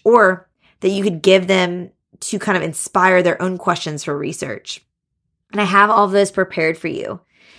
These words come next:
I designed these kind of be like extension projects for my more advanced students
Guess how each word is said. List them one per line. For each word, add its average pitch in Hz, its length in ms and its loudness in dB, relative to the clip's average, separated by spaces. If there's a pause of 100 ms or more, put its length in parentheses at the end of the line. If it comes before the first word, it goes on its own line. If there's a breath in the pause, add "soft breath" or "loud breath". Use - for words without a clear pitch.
(220 soft breath)
I 214 160 4
designed 247 400 0
these 208 260 0
kind 208 220 -4
of 196 60 2
be 190 140 2
like 175 240 2
extension 180 680 -6
projects 247 560 2
for 202 100 0
my 185 140 2
more 170 220 0
advanced 160 500 -4
students 214 560 -2